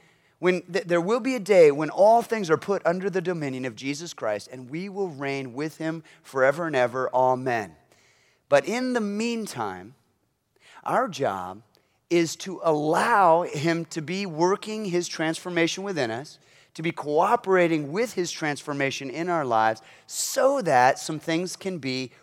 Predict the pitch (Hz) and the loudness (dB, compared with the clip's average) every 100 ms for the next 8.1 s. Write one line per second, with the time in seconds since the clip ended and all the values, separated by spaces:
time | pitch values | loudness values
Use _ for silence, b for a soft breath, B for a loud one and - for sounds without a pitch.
0 | _ 139 190 202 185 139 139 135 - - | _ -8 -6 -4 -6 -6 -6 -8 -10 -10
1 | 139 127 107 - - - 127 147 165 156 | -6 -4 -4 -8 -16 -12 -10 -8 -6 -4
2 | 170 190 185 185 185 151 139 135 B B | -2 0 0 2 2 0 -2 -2 B B
3 | - 131 139 208 214 208 156 143 135 123 | -10 -8 -2 0 0 0 2 2 2 -2
4 | 151 175 196 175 180 165 165 - 170 - | -6 -6 -4 2 4 4 0 -2 -6 -4
5 | 151 147 170 - 147 120 110 - b b | -4 -4 -4 -4 -2 0 -2 -6 b b
6 | b 151 165 - 180 202 226 240 233 - | b -8 -8 0 2 4 2 -2 -2 -2
7 | 165 156 139 147 180 226 - 240 226 233 | 0 0 0 0 2 2 0 -2 0 -2
8 | 240 | -2